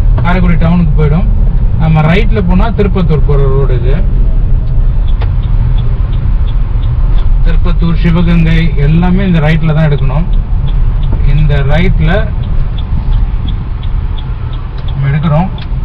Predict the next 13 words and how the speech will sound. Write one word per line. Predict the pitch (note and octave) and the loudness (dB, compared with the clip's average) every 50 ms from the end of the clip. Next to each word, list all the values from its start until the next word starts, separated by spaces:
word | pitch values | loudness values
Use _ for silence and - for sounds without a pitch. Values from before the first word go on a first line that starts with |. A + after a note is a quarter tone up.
| - - - - - - - - - | -6 -6 -4 -6 -4 -4 -2 -2 -2
ஃபர்ஸ்ட் | E3 D#3+ - - - | 0 0 0 0 0
குன்றக்குடி | F#3+ E3+ D#3+ E3 E3+ F3+ F#3 G#3 G#3 F#3 G3 F3 E3 D#3+ | 0 0 0 0 0 0 0 0 0 0 0 0 0 0
வரும். | D#3+ D#3 F3 G#3 - - - | 0 0 -2 -2 -4 -4 -4
குன்றக்குடியை | F3+ F3 F#3 F3+ F3 F3+ E3+ E3 D3+ - | -2 -2 -2 -2 -2 -2 -2 -2 -2 -2
தாண்டி, | - D#3 D3+ E3 F#3 F#3+ G3 G#3 C4 - - - - - - - - - - - - - - - D#3+ | -2 -2 -2 -2 -2 -4 -4 -4 -4 -4 -4 -2 -2 -2 -2 -2 -2 -2 0 0 0 0 -2 -4 -2
ஆ, | E3 D#3+ D#3 D#3 | 0 0 0 0
ஒரு | D#3 | 0
ரெண்டு | D3+ D#3+ D#3+ D#3 D#3 | 0 0 0 0 0
கிலோமீட்டர்ல | D#3 E3 E3 E3 D#3+ D3+ D3+ - F3 E3 G3+ F#3 E3+ | 0 0 0 0 0 0 0 0 0 0 0 2 2
பிள்ளையார்பட்டி | - D#3 D3 D#3 D#3 D3 C#3+ - - | 2 2 2 2 4 4 4 4 2
வந்துடும். | - - - B2+ A#2 B2+ - - - - - - - - - - - - - - - - - - - - - - - - | 2 2 2 0 0 0 0 0 0 0 0 0 0 0 0 0 2 2 2 2 0 0 2 2 2 4 4 4 4 2
இப்பதான் | - - D#3+ F3 F#3 E3+ E3+ | 2 0 0 0 0 0 0
ஹைவே | F3 G#3 G#3+ G3 E3+ | 2 2 2 2 2